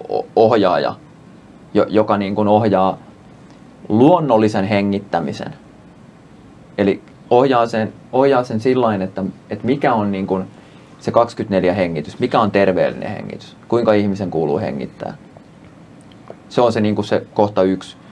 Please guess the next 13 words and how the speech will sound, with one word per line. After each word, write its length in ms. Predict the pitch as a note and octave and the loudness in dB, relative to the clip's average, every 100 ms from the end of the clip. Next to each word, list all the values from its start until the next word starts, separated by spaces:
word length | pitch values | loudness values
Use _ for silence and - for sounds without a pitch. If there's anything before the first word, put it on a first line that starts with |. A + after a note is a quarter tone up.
| - | -14
Koska 220 | - G2 G#2 | -8 -2 -2
jos 80 | |
me 80 | B2 | 0
lähdetään 320 | B2+ C3 A#2 | 0 0 -2
stimulatiivisiin 840 | A2+ C3+ C3 B2 A2 G2 E2+ F#2+ F#2+ | -2 0 2 2 0 0 -2 -2 0
hengityksiin, 600 | G2+ G2+ F#2+ F2 - E2+ | 0 0 -2 -6 -6 -6
kun 80 | F2+ | -2
meidän 160 | F#2 | -2
hengityksen 480 | G#2 G#2 G2+ F#2+ F#2+ | -2 -2 -2 -6 -6
perustaso 580 | E2 G2 F#2+ - D#2 E2+ | 0 0 0 -4 -6 -4
on 120 | D2 | -6
niinku 220 | C#2 - - | -6 -6 0
alhainen, 500 | F2+ E2+ - A#1 | 2 2 -4 -10